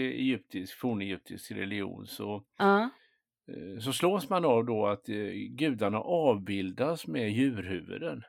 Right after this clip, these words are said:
Speaker 2: Ja,
Speaker 1: och människokropp.
Speaker 2: ja.
Speaker 1: Och, eh, om man då tänker på att hela, alltså tanken bakom, eh, religionen var att, eh, gudarna skulle upprätthålla den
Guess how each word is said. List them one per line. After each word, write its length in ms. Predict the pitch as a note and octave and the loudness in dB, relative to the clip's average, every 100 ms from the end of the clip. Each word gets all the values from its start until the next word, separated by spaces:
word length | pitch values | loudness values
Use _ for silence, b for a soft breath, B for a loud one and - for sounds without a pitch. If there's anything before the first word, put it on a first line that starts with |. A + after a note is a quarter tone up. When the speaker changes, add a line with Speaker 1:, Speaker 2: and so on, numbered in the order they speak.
| _ _ | _ _
Speaker 2:
Ja, 300 | - F3 F#3+ A#3+ | -4 -4 -4 0
Speaker 1:
och 80 | |
människokropp. 800 | A#2 A2 F#2+ C3 - D#2+ - _ - _ | 2 2 0 -6 -8 -8 -8 _ -20 _
Speaker 2:
ja. 320 | E3 D3+ D3+ - _ _ _ _ _ _ | -2 -2 -4 -12 _ _ _ _ _ _
Speaker 1:
Och, 340 | B2+ C3 - C#3 | 0 0 0 0
eh, 220 | C3+ C3 | 2 2
om 120 | C3+ | 2
man 120 | C#3+ | 2
då 100 | F#3 | 0
tänker 440 | G3+ G#3+ D#3+ C#3 D3 | 0 0 0 -2 -6
på 320 | D#3 C#3 B2 | -4 0 0
att 240 | B2 A#2+ | 0 -6
hela, 640 | - C#3+ A#2 A2+ A2+ G#2+ A#2+ | -6 -4 -2 -2 -2 -4 -8
alltså 180 | A#2 A#2 | -8 -10
tanken 720 | - G3 D3+ A2 - E3+ G3+ | -4 -2 0 -2 -4 -6 -4
bakom, 720 | G3+ E3+ A#2 - A2 A2 G#2+ G#2 b b - | -2 -4 -6 -6 -6 -4 -8 -12 b b -12
eh, 560 | A1 G#1 G#2+ - - A#2+ | -10 -10 -12 -16 -8 -2
religionen 680 | A#2+ A#2+ A2 F#2+ G2 G2+ | 0 2 0 -2 -6 -6
var 480 | G#2+ A2 F#2+ - G#2 | -4 -2 -2 -4 -6
att, 120 | G2+ - - _ b b b b _ A2 | -8 -12 -20 _ b b b b _ -10
eh, 100 | F#2+ | -8
gudarna 960 | G#2+ C#3 D#3+ A2+ A#2 B2 D3+ E3+ E3 | -2 0 0 0 0 2 0 -2 -4
skulle 280 | - D#3 D3 | -8 -2 0
upprätthålla 1200 | C#3+ - A2 G#2 F#2+ _ - - G#2+ G2+ G2+ - | 0 -4 -8 -6 -8 _ -20 -8 -4 -4 -4 -6
den 380 | G#1+ G#1+ - G#2+ | -4 -4 -4 -8